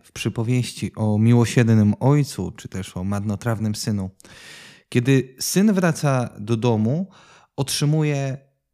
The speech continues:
trzy prezenty od ojca. Pierwszy jest to szata, którą nakładają na niego słudzy.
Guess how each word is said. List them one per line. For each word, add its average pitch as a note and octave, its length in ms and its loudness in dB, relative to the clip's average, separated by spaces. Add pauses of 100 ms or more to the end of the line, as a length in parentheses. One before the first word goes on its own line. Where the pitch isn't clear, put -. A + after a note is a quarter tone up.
trzy - 240 2
prezenty C3+ 540 2
od G#2 120 -4
ojca. F#2 460 -10 (420)
Pierwszy D#3+ 600 -4 (540)
jest B2 360 -4
to D3+ 80 -2
szata, G2 520 -8 (340)
którą A#2+ 300 0
nakładają B2+ 800 0
na C#3+ 100 0
niego C3+ 260 -2
słudzy. G#2 520 -6